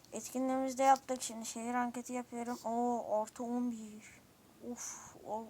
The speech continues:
otuz dört. İyi, güzel oldu. Burası elli dört, on dört bin. Şurada bir anket düzenlesem ne olur?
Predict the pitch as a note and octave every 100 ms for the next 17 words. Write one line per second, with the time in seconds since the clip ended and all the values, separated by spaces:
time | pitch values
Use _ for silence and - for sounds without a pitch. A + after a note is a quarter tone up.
0 | - - A#3+ A#3 A3 A#3 A3+ A3+ - -
1 | - - - - - - - - - A#3+
2 | A#3 A3+ A#3 A3+ G#3+ A3 A#3+ B3 - -
3 | - - - - - - - - - -
4 | - - - - - A3 A3 - A3+ A3
5 | A3 A3+ A3+ A3+ - - - B3+ - A3+
6 | A3+ A3+ - - A3+ A3 - - - -
7 | - - - - - - - - - -
8 | - - - - C4 C4 D#4 D4+ - -
9 | - - - - G#3+ B3 - - E4 -
10 | C4+ B3 B3 A#3+ A#3+ A#3 - C4+ C#4+ A#3+
11 | A#3 A#3 A3+ G#3 - -